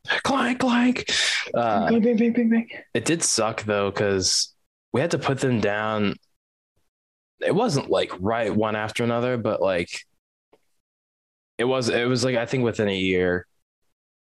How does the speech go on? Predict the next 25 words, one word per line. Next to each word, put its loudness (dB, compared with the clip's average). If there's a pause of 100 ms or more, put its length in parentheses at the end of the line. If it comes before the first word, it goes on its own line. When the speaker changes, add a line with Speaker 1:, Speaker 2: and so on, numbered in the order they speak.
(240)
Speaker 1:
Uh, -2
I -2
can't -4
really 0
remember 0
the -6
timeline, -2 (260)
but, 0
um, -2 (1400)
I'm -4
pretty 0
sure 0
Avalon 0
got -2
put -2
down 0
first. -2 (520)
And 0
she's -2
the 2
one 2
that, 2
like, 0
they 0
got -2